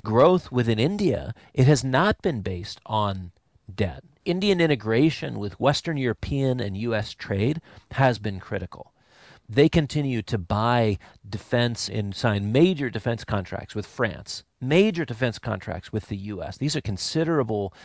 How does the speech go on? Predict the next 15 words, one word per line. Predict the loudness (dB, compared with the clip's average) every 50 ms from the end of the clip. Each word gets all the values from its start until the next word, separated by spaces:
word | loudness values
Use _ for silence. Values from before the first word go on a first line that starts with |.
| -20 -20 _ -6
tie-ups, | 2 4 6 6 6 6 4 2 -2 -6 -8
if | -8 -8 -8
you | -8 -10
will. | -10 -10 -12 -14 -18 -20 -20 -20 -20 -18 -14
Software | -4 2 6 6 6 6 4 2 2 2 2 4 2
and | 0 -2 -4
services | -2 -2 0 0 -2 -4 -4 -6 -8 -4
to | -2 0 0
the | 0 0 -2
U | 0 2 2
S | 4 4 2 2 -2
and | -6 -6
Europe | -2 -2 0 0 -2 -4 _ _ _ _ _ _
with | -2 0 0 2 0
India, | 0 -2 -2 -4 -4 -6